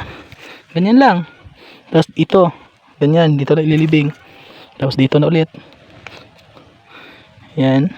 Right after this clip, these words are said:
Dito. Ganyan lang. Yan.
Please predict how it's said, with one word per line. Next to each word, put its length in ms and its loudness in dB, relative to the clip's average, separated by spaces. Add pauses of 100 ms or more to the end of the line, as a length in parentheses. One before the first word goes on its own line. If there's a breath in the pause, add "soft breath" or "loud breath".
(1300 loud breath)
Dito. 480 2 (1300 loud breath)
Ganyan 320 2
lang. 180 2 (1600 loud breath)
Yan. 320 4